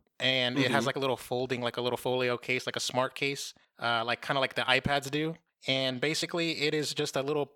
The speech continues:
Speaker 1: uh, it's just a monitor that you just kinda prop up on anything. And I, I like to use it for, like, my Nintendo Switch. Um, when I went to Florida, I brought my, my Switch with me, and I brought that monitor, and I was able to, like, have a good,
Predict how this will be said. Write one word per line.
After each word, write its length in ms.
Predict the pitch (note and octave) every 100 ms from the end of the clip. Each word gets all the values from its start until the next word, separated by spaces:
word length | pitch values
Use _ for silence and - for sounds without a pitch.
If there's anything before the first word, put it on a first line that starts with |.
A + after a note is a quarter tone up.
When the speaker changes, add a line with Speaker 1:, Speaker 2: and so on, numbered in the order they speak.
| -
Speaker 1:
uh, 320 | C#3 B2+ A#2 C3
it's 160 | C3
just 160 | D#3+ -
a 40 |
monitor 440 | C3+ C#3+ D3 A2+ G#2+
that 260 | A2+ A2+
you 80 | B2
just 160 | B2 -
kinda 140 | B2
prop 260 | - C3 C3
up 100 | C3
on 140 | B2+
anything. 480 | B2+ C3 C3+ C3+ B2+
And 220 | A2 A2+ - - -
I, 140 | B2+ D3
I 120 | C#3+
like 160 | D3+ C#3+
to 100 | C3
use 200 | C3 C3+
it 80 |
for, 160 | C3+ B2+
like, 220 | B2 A#2+
my 120 | A#2+
Nintendo 400 | A#2+ A2+ B2+ A#2
Switch. 520 | A2 - C3 - - - _ -
Um, 340 | B2 B2 A#2
when 160 | A2+ B2+
I 60 | B2+
went 140 | C3
to 60 | C#3
Florida, 460 | C3 C3 C3 C3
I 60 | B2
brought 180 | A#2+ B2+
my, 120 | B2
my 180 | B2+ B2
Switch 240 | - B2+
with 140 | B2 B2
me, 80 |
and 80 | A#2
I 20 |
brought 220 | A2+ B2 A#2+
that 100 | A#2+
monitor, 400 | A#2+ A#2+ A#2+ A#2+
and 140 | A2+
I 20 |
was 140 | A2+ A2
able 180 | A2+
to, 80 | A#2
like, 220 | A2+ A2
have 160 | - B2
a 60 | A2+
good, 280 | B2 B2